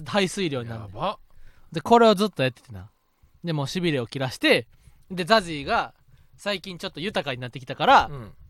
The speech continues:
Speaker 1: 「ちょっとザジー、洗濯機買ってや」って言って、ザジーが、「うん、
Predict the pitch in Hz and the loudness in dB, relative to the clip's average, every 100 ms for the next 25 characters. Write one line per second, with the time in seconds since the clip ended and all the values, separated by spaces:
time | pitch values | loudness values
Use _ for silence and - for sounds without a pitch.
0 | - - - 196 - 143 233 156 120 - | -20 -20 -12 -10 -4 4 4 4 -6 -10
1 | _ _ _ _ - 240 214 - - 311 | _ _ _ _ -8 -4 -4 -4 0 0
2 | - 294 - - _ _ _ _ _ _ | 2 -2 -2 -10 _ _ _ _ _ _
3 | - 135 - 175 - - - - - 151 | -16 -14 -8 -8 -8 -18 -20 -20 -12 -8
4 | 135 113 135 190 - _ - - - - | -8 -8 -8 -8 -12 _ -20 -20 -20 -20
5 | - 135 135 123 117 | -12 -8 -6 -6 -8